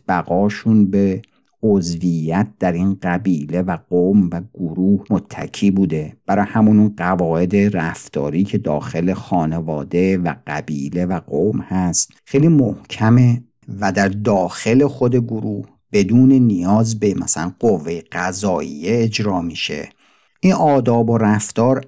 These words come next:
بین یک خانواده با خانواده دیگه فرق داره، بین یک قبیله با قبیله دیگه فرق داره. کاملاً هم طبیعیه، برای اینکه خیلی درونزاست، ولی اینکه چنین آدابی وجود داره تقریباً شکی نیست.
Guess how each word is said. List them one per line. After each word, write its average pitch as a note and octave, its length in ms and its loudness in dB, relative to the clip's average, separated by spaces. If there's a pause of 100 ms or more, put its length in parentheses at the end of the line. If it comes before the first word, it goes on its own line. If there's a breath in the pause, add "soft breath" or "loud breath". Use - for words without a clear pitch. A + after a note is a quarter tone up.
بین A#2+ 340 4
یک B2 340 4
خانواده G#2+ 680 2
با G#2+ 140 0
خانواده F#2+ 680 0
دیگه F#2 460 0 (200)
فرق F#2+ 500 -2
داره، F2 440 -2 (260)
بین G2+ 220 4
یک G#2 300 6
قبیله F2+ 520 0
با G2+ 140 2
قبیله F2 600 -4
دیگه E2 260 -6
فرق D2+ 500 -8
داره. D#2 460 -6 (300)
کاملاً D3+ 360 4
هم C#3+ 120 4
طبیعیه، G#2+ 560 2
برای F#2+ 160 0
اینکه G#2 160 0
خیلی A2+ 240 0
درونزاست، F2+ 1080 -2 (180)
ولی C3+ 140 4
اینکه D#3+ 200 2
چنین G#2+ 320 2
آدابی G#2 360 2
وجود G#2+ 600 2
داره G2+ 300 0
تقریباً G2+ 800 -2
شکی F2+ 580 -6
نیست. - 480 -8